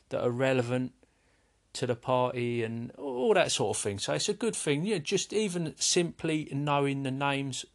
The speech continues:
of the characters. So I did that.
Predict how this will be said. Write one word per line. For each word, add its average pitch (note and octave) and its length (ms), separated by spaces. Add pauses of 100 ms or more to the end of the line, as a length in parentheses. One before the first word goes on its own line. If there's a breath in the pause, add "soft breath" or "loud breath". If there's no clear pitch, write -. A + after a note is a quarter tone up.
(120)
of - 240
the A2+ 80
characters. A2+ 640 (1040)
So - 180
I G2 60
did G2+ 260
that. B2+ 260